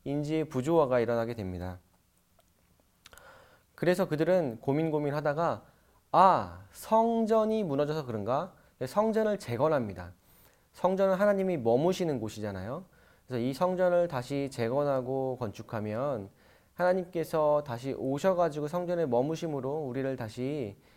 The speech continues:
어, 영화롭게 하겠다라는 생각을 가졌습니다. 어, 그런데 이제 성전을 다시 재건했음에도 불구하고 성벽을 다시 쌓았음에도 불구하고 이스라엘 백성들의 전부는 아니지만 일부가 예루살렘으로 돌아왔음에도 불구하고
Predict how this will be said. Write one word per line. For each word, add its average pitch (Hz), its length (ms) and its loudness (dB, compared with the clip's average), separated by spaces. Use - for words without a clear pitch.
어, - 140 -8
영화롭게 127 500 0
하겠다라는 120 1400 -4
생각을 156 300 -4
가졌습니다. 95 640 -10
어, 175 180 -4
그런데 185 440 2
이제 139 260 -2
성전을 226 580 2
다시 160 300 -4
재건했음에도 180 840 2
불구하고 135 720 2
성벽을 190 540 4
다시 151 220 -4
쌓았음에도 185 640 2
불구하고 123 800 -2
이스라엘 196 320 6
백성들의 180 520 0
전부는 156 460 -2
아니지만 139 400 0
일부가 147 460 0
예루살렘으로 147 520 -2
돌아왔음에도 135 640 2
불구하고 123 720 -2